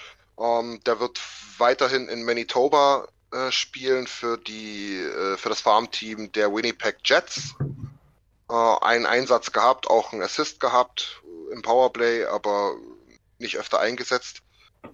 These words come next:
Und dann haben wir noch, ähm, Michaelis, der alte Mannheimer da, ähm, der hat aber tatsächlich nur einen A-H-L-Vertrag bei den Toronto Marlies unterschrieben. Also der hat kein Two-Way oder sowas,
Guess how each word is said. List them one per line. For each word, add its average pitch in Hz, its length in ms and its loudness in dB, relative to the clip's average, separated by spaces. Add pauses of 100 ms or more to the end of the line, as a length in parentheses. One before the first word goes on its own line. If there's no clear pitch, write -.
(400)
Und 104 120 -6
dann 113 140 0
haben 117 100 2
wir 117 60 2
noch, 113 360 0
ähm, 101 960 -2
Michaelis, 139 840 2 (100)
der 113 80 4
alte 131 200 6
Mannheimer 151 540 2
da, 143 600 6
ähm, 131 180 -2
der 120 120 2
hat 131 140 2
aber 127 140 2
tatsächlich 123 440 -6
nur 135 180 2
einen 131 140 -4
A-H-L-Vertrag 120 1160 0 (680)
bei 113 140 2
den 110 240 -6
Toronto 113 540 0
Marlies 107 500 2
unterschrieben. 98 640 -6
Also 95 180 -6
der 101 100 0
hat 107 120 -4
kein 98 240 -6
Two-Way 120 400 2
oder 113 160 2
sowas, 113 440 0